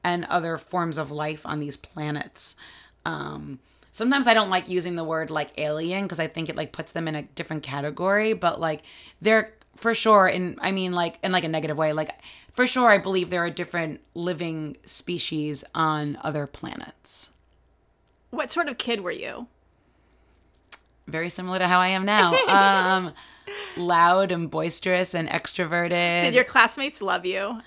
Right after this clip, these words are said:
Speaker 2: And were like, "Oh, y-, she's gonna, like"
Speaker 1: Let's ask them.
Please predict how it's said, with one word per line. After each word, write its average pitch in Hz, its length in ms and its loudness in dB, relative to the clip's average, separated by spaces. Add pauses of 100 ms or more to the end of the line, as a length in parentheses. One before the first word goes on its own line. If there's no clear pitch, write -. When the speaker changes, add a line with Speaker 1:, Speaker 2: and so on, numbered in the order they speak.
(180)
Speaker 2:
And 220 100 -12
were 214 120 -4
like, 202 320 -2
"Oh, 233 500 -2
y-, - 560 -12
she's 262 260 -6
gonna, 240 240 -2
like" 202 360 0
Speaker 1:
Let's 214 280 0
ask 392 260 4
them. 180 480 6